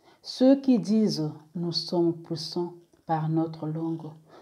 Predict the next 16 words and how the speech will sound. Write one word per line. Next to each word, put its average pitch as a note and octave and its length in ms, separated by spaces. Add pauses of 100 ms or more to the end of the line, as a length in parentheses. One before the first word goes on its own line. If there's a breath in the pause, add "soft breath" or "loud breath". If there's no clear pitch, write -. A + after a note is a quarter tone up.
(120 soft breath)
nous F3 260
avons E3+ 240
nos F3+ 180
lèvres F#3 500
avec E3 420
nous. » D#3+ 320 (1040)
Qui C#4+ 180
serait F3+ 320
notre F3+ 340
maître ? G3+ 440 (1800)
Parce A3 320
que C4+ 380
les G3+ 80
malheureux F#3 540
sont G3+ 340
opprimés G3 520